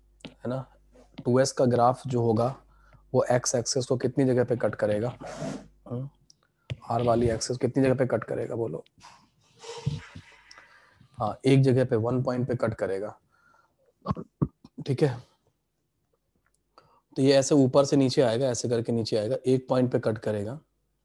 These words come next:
Cut करने के बाद जब point पे cut करे लेकिन ऊपर नहीं जाएगा, ध्यान देना, Cut तो करेगा लेकिन graph जो है ना वो ऊपर की तरफ नहीं जाएगा। क्यों? ऐसे करके बस यूं, यूं कर देना। आ रहा है फील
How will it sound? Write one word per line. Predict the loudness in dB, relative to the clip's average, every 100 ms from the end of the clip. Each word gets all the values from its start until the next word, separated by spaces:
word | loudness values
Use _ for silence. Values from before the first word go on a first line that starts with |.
| _ _ _ _ _ _ _ -4
Cut | -2
करने | 0 2 2
के | 2 2
बाद | 2
जब | 2 0
point | -2 -2 -2
पे |
cut | -2 0
करे | 2 2
लेकिन | 2 0
ऊपर | 0 2 2
नहीं | 2 0
जाएगा, | -4 -6 -8 -14 _ -12
ध्यान | -8 -6
देना, | -6 -8 -12 _ _ _ _ _ _ _ _ _ _ -4
Cut | -4 -2
तो | 0
करेगा | 2 0 0
लेकिन | -2 -2 0
graph | 0 0 0
जो | 0 -2
है |
ना | 0
वो | -2 -2
ऊपर | 0 0
की | 0
तरफ | 0 0 -2
नहीं | -6
जाएगा। | -6 -6 -8
क्यों? | -10 -10 -12 _ _ _ _ _ _ _ _ _ _ _ _ _ _ _ _ -16
ऐसे | -12 -10 -8
करके | -8 -6 -6
बस | -6 -8
यूं, | -12 -14 -18 _ _ _
यूं | -12 -10
कर | -12 -16
देना। | -18 -20 -20 _ _ _ _ _ _ _ _ _ _ _ _ _ _ _ _ _ _ _ _ _ _
आ | -8
रहा | -6
है | -4
फील | -2 -4